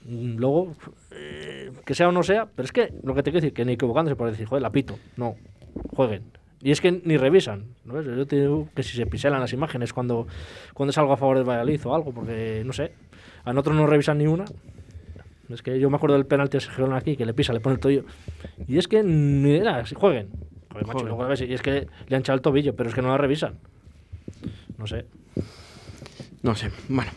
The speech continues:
Speaker 2: vamos a seguir. Eh, a mí hay una cosa que me dejó un poco así, ¿no? El Pacheta, quitas a los dos delanteros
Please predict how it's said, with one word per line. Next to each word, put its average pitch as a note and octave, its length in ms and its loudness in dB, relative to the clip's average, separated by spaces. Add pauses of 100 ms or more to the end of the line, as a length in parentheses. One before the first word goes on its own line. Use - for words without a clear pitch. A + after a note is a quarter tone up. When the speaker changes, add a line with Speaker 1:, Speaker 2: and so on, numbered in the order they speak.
(140)
Speaker 2:
vamos C#3 320 0
a A#2+ 440 2
seguir. A2 440 0
Eh, C3 1000 4
a B2+ 80 -6
mí D3 100 2
hay G#3 140 4
una G3 160 2
cosa F#3+ 240 0
que B2 320 4
me A#2 200 4
dejó A2+ 400 0
un F#3+ 100 2
poco F#3+ 260 -2
así, A3+ 240 0
¿no? A3 320 2
El F2+ 240 -2
Pacheta, D3 540 -4 (300)
quitas F3 300 0
a D#3+ 60 4
los C3+ 120 4
dos D#3+ 140 4
delanteros E3 760 2